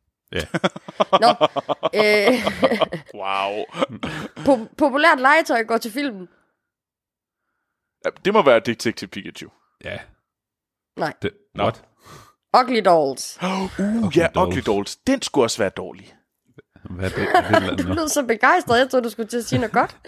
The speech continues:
Speaker 3: <laughs> Ja, nej, nej.
Speaker 1: Nej.
Speaker 2: Dansk debutfilm om tre skæbner.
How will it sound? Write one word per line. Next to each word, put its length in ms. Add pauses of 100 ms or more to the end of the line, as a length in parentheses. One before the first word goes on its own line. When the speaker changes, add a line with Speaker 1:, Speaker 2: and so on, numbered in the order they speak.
Speaker 3:
<laughs> 60
Ja, 320
nej, 260
nej. 200 (440)
Speaker 1:
Nej. 160 (600)
Speaker 2:
Dansk 320
debutfilm 540
om 140
tre 220
skæbner. 400